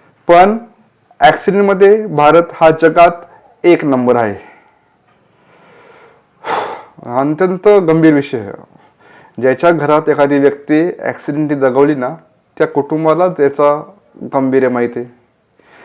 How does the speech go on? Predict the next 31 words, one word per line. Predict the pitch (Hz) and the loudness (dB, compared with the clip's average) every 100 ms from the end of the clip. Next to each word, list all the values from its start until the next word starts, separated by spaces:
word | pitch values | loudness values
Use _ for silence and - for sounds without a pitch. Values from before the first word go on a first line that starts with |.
| _ | _
तर | 190 | 2
ही | 185 233 | 4 6
वेळ | 233 226 | 8 6
आपल्या | 208 220 | 6 4
पुढे | 214 220 | 4 4
येऊ | 202 202 | 4 4
नये | 214 196 202 226 | 4 2 0 -2
म्हणून | 170 190 | -2 2
आपण | 180 190 | 2 2
या | 180 | 4
विषयावर | 165 160 165 | 4 4 4
आज | 156 170 - | 4 2 -4
बोलणार | 139 135 127 | 0 2 4
आहोत. | 123 110 110 - - _ _ _ - - - _ | 4 2 -2 -12 -20 _ _ _ -20 -20 -20 _
तर, | 190 214 | 4 6
अ, | 226 226 226 - - | 8 8 6 4 0
आपल्या | 160 165 226 | 0 2 4
देशात, | 208 - 220 220 - - | 4 4 4 4 -2 -2
अ, | 160 175 | 2 2
साठ | 170 - 190 220 220 208 | 0 0 4 4 2 -2
टक्के | - - 202 196 - - _ _ - | -4 2 4 4 2 -4 _ _ -8
ॲक्स-, | 160 - 165 | -6 -4 2
अ, | 160 156 147 143 139 | 4 6 6 4 2
मृत्यू | 165 165 - 196 226 226 | -2 -4 0 0 0 -4
हे | 160 170 - | -2 -2 -4
ॲक्सिडेंटमुळे | 147 - 165 160 156 170 202 - | -8 -4 -2 0 -2 -4 -6 -8
होतात. | 131 117 - - - _ _ | -4 -4 -6 -12 -20 _ _
साठ | _ - 147 143 - | _ 0 0 0 -10
टक्के, | 139 - - - - | -14 -12 -12 -12 -10
निम्मीपेक्षा | 135 135 143 143 - | -6 -4 -4 -6 -8
जास्त. | 123 120 - - | -6 -6 -6 -16